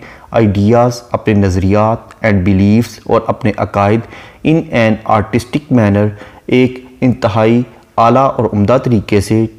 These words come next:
to the readers, अपने क़ारीन या अपने पढ़ने वालों तक। यानी इसका मतलब है कि अदबी इस्तिलाहात वो हथियार हैं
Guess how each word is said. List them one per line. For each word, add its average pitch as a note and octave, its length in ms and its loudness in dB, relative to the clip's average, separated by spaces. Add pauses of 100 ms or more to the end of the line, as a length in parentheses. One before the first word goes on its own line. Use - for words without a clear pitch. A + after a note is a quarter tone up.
(140)
to C3+ 180 4
the A2+ 100 4 (220)
readers, A2 420 2 (280)
अपने A#2+ 280 2
क़ारीन G#2+ 720 2
या A2+ 120 2
अपने A2 320 -2
पढ़ने A#2+ 360 0
वालों G2 260 2 (100)
तक। A#2 220 -4 (680)
यानी A#2 380 2 (280)
इसका - 220 -2
मतलब A2+ 400 0
है A#2+ 260 0 (100)
कि A#2+ 60 -4
अदबी A2 340 0 (100)
इस्तिलाहात G#2+ 760 -2 (260)
वो B2 120 4
हथियार A#2+ 500 2
हैं C3 280 0